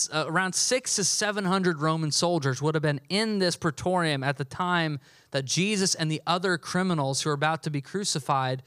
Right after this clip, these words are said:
would have been. And in this praetorium, there would have been multiple things going on. And that's why it's so hard for, for you and I sitting where we sit to put ourselves in the story, right? So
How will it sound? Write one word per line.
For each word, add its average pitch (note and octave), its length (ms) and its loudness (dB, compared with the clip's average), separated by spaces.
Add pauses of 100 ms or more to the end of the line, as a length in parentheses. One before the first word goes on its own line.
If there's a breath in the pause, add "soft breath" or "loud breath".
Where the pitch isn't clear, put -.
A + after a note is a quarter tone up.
(240 soft breath)
would D3+ 100 2
have C3 140 -6
been. C3+ 320 -2 (1040 soft breath)
And E3 140 0
in C4 160 2
this C4 160 2
praetorium, D3+ 580 2
there F3 140 2
would F#3+ 100 2
have F3+ 80 0
been E3 140 2
multiple F#3 520 2
things D#3 300 0
going C#3+ 300 2
on. B2 260 0
And D3+ 280 -2
that's G#3+ 200 0
why A#3 120 2
it's - 100 -2
so G#3 240 2
hard F#3+ 440 0
for, C#3 360 -4
for - 120 -8
you E3 220 2
and E3+ 100 4
I D#3 260 2
sitting E3 360 0
where C#3+ 120 0
we C3+ 120 -2
sit D3 380 0 (240 loud breath)
to D#3 100 -2
put F3 180 -2
ourselves D3 440 0
in C3 80 -4
the B2 80 -4
story, B2+ 360 -2
right? A2+ 300 -2
So E3+ 220 2